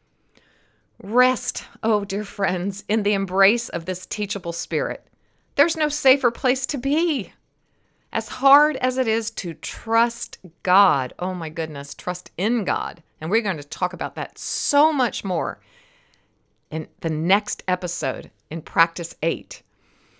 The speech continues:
God can be trusted. Hear me, please. To your tender heart, this seems almost <laughs> impossible.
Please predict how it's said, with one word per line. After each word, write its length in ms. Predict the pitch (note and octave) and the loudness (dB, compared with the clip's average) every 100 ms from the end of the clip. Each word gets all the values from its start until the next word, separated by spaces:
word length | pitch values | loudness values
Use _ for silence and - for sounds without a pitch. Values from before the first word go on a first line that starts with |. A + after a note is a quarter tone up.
| _ _ _ _ _ _ | _ _ _ _ _ _
God 260 | - B3+ C#4+ | 4 6 6
can 280 | C4 A3 C4 | 4 2 2
be 120 | - | -2
trusted. 640 | - G3+ A3 - A2+ - - _ _ _ | -2 0 0 -2 -4 -6 -16 _ _ _
Hear 260 | G3+ A3 A#3+ | -6 -2 0
me, 180 | F#3+ | 0
please. 800 | - - C4 D4 F#3 - - - _ _ _ _ _ _ _ - | -4 -4 0 0 0 -4 -12 -12 _ _ _ _ _ _ _ -12
To 140 | - C4 | -4 -2
your 180 | A#3 | -2
tender 460 | A3 - C4 C4+ C4 | -4 -4 -2 -2 -4
heart, 400 | - A#3 A#3+ G3+ | 0 0 0 -2
this 180 | C#4 - | -6 -6
seems 320 | C#4 B3+ - - _ - | -6 -4 -6 -10 _ -10
almost 1400 | C4+ D#4 F4 E4+ E4+ D#4 D4 D4 C#4+ C#4 - - - - - | -8 -4 -4 -2 -2 0 2 2 0 -2 -4 -4 -6 -8 -6
<laughs> 60 | D4 | -2
impossible. 1400 | C#4+ C#4 B3 - - - - - - D4 G#3+ C#3 - | -2 -2 -6 -10 -14 -2 -2 -2 -4 -2 0 0 -2